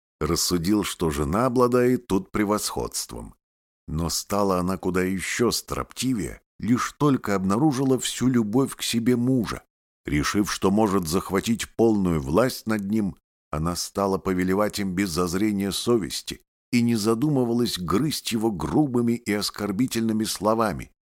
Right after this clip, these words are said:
когда в чем-либо был отказ ей от него, что причиняло Родериго несказанную тоску.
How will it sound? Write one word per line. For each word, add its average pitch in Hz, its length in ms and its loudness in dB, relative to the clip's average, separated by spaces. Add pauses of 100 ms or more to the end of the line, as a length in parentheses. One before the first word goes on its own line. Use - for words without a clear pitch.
когда 85 320 0
в - 80 -12
чем-либо 113 500 2
был 107 240 4
отказ 123 460 -2
ей 80 140 0
от - 120 -10
него, 90 300 -2 (240)
что - 280 0
причиняло 104 680 0
Родериго 87 640 0 (240)
несказанную 117 1000 -2
тоску. - 640 -8